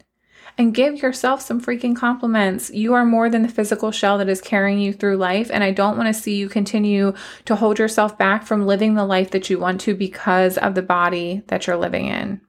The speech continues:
Okay? I hope you hear that. And I hope you take it, like, to heart and know that I mean it when I say it. And the final thing that I would tell you to do, and this is a biggie,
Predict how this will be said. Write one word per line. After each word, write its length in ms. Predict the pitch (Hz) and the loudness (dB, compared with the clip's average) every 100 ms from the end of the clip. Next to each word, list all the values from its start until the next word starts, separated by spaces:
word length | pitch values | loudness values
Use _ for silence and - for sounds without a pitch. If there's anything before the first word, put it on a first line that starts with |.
| _ _ - | _ _ -6
Okay? 500 | 196 202 190 190 202 _ _ _ _ _ _ _ _ 226 | -2 0 2 0 -4 _ _ _ _ _ _ _ _ 0
I 60 | |
hope 200 | 240 247 | 0 2
you 60 | 208 | 2
hear 160 | 180 175 | 2 0
that. 320 | 180 185 - _ _ _ _ _ - | -2 -6 -10 _ _ _ _ _ -4
And 80 | 208 | 0
I 20 | |
hope 220 | 208 220 | 0 0
you 80 | 214 | -2
take 260 | 208 190 196 | 0 0 0
it, 160 | 190 | 0
like, 220 | 202 202 - _ - | -2 -8 -12 _ -6
to 160 | 202 | -4
heart 440 | 196 196 196 196 - _ _ | -2 0 0 -2 -8 _ _
and 160 | 202 196 | -2 0
know 240 | 190 196 | 2 2
that 140 | 190 185 | 2 0
I 80 | |
mean 200 | 185 185 | 0 -2
it 80 | 185 | -2
when 80 | 190 | 0
I 100 | 185 | 0
say 380 | 190 196 - 196 | 0 0 0 0
it. 120 | 202 - _ _ _ _ _ _ - | -2 -10 _ _ _ _ _ _ -4
And 240 | 214 214 | 0 0
the 60 | 208 | 2
final 360 | 226 233 240 | 2 2 0
thing 320 | 247 202 196 185 | 0 0 2 2
that 100 | 190 | 2
I 120 | 185 | 2
would 100 | 185 | 0
tell 180 | - 185 | 0 0
you 160 | 180 | 0
to 120 | 175 | -2
do, 520 | 185 170 170 175 175 190 _ _ _ _ _ - | -2 0 0 -2 -6 -10 _ _ _ _ _ -2
and 120 | 208 | 0
this 180 | 208 214 | 0 0
is 100 | 220 | 0
a 80 | |
biggie, 640 | 196 175 180 185 185 202 | 2 0 0 -4 -4 -4